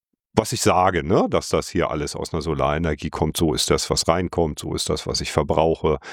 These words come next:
Also, ähm, zum Beispiel auch gerade in, in, in Phasen, wo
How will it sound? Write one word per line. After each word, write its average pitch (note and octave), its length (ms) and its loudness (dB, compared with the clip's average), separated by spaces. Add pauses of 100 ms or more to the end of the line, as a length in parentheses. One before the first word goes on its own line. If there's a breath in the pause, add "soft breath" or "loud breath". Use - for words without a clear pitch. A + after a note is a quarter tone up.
(300 loud breath)
Also, D#2+ 540 2
ähm, D2+ 340 0 (140)
zum A2 120 6
Beispiel A#2+ 300 2
auch D2+ 160 0
gerade E2+ 320 2
in, E2+ 300 -4
in, D#2+ 400 -2
in D#2 480 -4
Phasen, D#2+ 520 -2
wo D2 220 -8